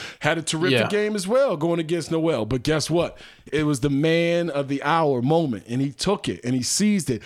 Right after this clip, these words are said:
Speaker 1: That's the shit we see every night in the N B A on any given court. On any given court where it's like, "Yo, everybody out here is primed and ready and talented for the moment." Now,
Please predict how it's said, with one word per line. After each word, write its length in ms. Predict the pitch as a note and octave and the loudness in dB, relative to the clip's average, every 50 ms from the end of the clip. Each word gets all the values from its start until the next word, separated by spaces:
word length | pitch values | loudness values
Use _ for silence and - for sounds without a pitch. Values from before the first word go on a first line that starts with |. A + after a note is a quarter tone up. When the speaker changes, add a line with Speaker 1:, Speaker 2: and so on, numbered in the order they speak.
| - - - - _ _ _ _ - | -14 -20 -20 -20 _ _ _ _ -2
Speaker 1:
That's 220 | D#3+ F3 F3 - | -2 0 0 0
the 120 | - F3 | 0 0
shit 200 | D#3+ - F#3 F3+ | 0 2 2 2
we 80 | D#3+ E3+ | 2 2
see 240 | E3+ - F3 E3 E3+ | 0 0 2 2 2
every 220 | E3 D3+ D#3 D#3 | 2 0 0 0
night 240 | D3+ D#3+ D#3+ D3+ D3+ | 0 2 0 2 0
in 80 | D3+ D3 | 0 0
the 180 | D3 D3 C#3+ | 2 2 0
N 120 | C#3+ C#3+ C#3 | 0 0 0
B 200 | C#3 C#3+ C#3+ C#3+ | 0 0 2 2
A 140 | C3+ C3 | 2 2
on 160 | A#2+ B2+ C3 - | 2 0 -2 -2
any 320 | - E3+ F#3 F3 F3 E3 | 0 0 0 2 2 0
given 400 | D3 D#3 D#3+ C#3 C3 C#3+ C#3 B2 | 2 0 0 2 2 0 0 0
court. 320 | - - C3+ A2+ G2 - - - _ - | 0 0 0 0 -2 -4 -12 -16 _ -2
On 160 | D3 E3 E3 E3 - | 0 0 0 -2 0
any 220 | G3+ G#3+ G#3+ G#3+ | 0 2 2 2
given 280 | F#3 F#3+ G3 F3+ F#3 E3+ | 2 2 2 2 2 0
court 320 | D3 - F3+ F3+ D#3+ C#3 | 2 2 2 4 4 4
where 140 | C#3+ D3+ D3+ | 4 2 2
it's 140 | D3+ - D3+ | 2 2 0
like, 180 | C#3+ C3 A#2 | 0 0 0
"Yo, 260 | C3+ D3+ D3 B2 A2 - - - - - | 0 0 0 0 -2 -4 -8 -10 -4 0
everybody 540 | E3+ F3+ F3 F3+ E3 D#3 E3 E3 D#3+ D#3 D#3+ | 0 2 2 0 0 0 2 2 2 2 2
out 180 | D#3+ D#3 D#3 C#3+ | 4 2 2 4
here 340 | - D3 C#3+ C#3+ C#3 C3+ B2 - - - | 4 2 2 2 2 0 -2 -6 -6 -4
is 120 | B2+ B2+ - | -4 -4 -2
primed 540 | - - - E3+ E3+ E3 E3 E3 E3 C#3 | 0 0 2 2 2 2 2 2 0 0
and 160 | C#3 C#3 C3+ C3 | 0 0 0 2
ready 240 | D3+ D3+ D3 D3 C3+ | 2 2 2 0 0
and 120 | C3 B2+ | 0 0
talented 520 | - - D3 C#3+ C#3 C#3 B2+ - - C3 A#2 | 0 0 0 2 0 0 -2 0 -2 -2 -2
for 120 | - C#3+ | 0 -2
the 80 | C#3 C3+ | 0 0
moment." 480 | C#3+ E3+ F3+ E3+ D3+ D3+ C#3+ C3+ A#2+ - - - - | 2 2 2 2 2 0 -2 -2 -4 -8 -12 -8 -2
Now, 360 | E3 F3+ F#3 F3+ E3+ E3+ E3+ | 0 2 2 2 2 0 -2